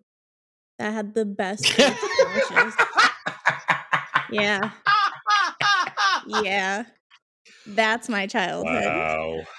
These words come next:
Speaker 2: That is the most Midwestern restaurant name I've ever heard. <laughs>
Speaker 1: He
Speaker 2: Just
Speaker 1: would
Speaker 2: call
Speaker 1: go
Speaker 2: it
Speaker 1: to,
Speaker 2: beef.
Speaker 1: they would,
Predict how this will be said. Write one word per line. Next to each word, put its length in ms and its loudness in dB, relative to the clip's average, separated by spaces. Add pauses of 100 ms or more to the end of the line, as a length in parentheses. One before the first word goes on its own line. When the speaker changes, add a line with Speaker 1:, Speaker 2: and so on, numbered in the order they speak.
(320)
Speaker 2:
That 760 2 (120)
is 720 2
the 180 2
most 360 0
Midwestern 640 -2
restaurant 460 -4
name 220 -4
I've 200 -4
ever 280 -2
heard. 340 0 (160)
<laughs> 400 -8
Speaker 1:
He 160 2
Speaker 2:
Just 0 -
Speaker 1:
would 140 2
Speaker 2:
call 20 2
Speaker 1:
go 180 0
Speaker 2:
it 0 -
Speaker 1:
to, 200 0
Speaker 2:
beef. 340 0 (160)
Speaker 1:
they 380 0
would, 460 -4